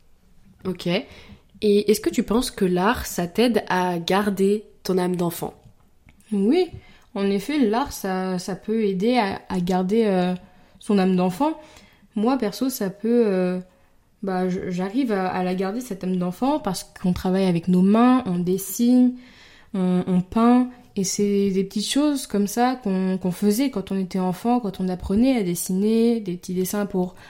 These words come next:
Speaker 2: maman, papa, tout ça. Euh,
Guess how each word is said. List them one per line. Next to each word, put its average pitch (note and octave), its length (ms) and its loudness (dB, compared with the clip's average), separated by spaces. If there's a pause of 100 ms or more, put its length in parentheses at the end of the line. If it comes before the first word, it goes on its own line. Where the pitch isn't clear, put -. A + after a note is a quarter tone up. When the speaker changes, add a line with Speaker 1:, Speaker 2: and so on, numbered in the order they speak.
(140)
Speaker 2:
maman, F#3 460 0
papa, G#3+ 640 -6 (500)
tout F#3+ 60 -14
ça. G#3 380 -8 (720)
Euh, F#3 580 2